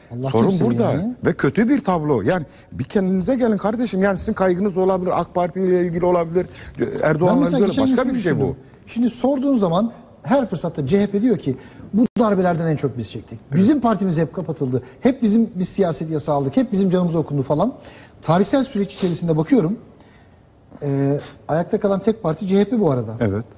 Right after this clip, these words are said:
Speaker 1: Yani nasıl oldu bütün darbelerden siz çektiniz de Millet Partisi yok,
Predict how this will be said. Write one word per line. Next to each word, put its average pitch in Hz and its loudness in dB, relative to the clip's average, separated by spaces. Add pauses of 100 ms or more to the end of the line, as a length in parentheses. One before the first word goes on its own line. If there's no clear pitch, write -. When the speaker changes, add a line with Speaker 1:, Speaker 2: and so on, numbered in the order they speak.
(360)
Speaker 1:
Yani 170 2 (440)
nasıl 220 2
oldu 202 4
bütün 208 2
darbelerden 185 2
siz 196 -2
çektiniz 196 0
de 135 0 (400)
Millet 175 0
Partisi 147 0
yok, 208 2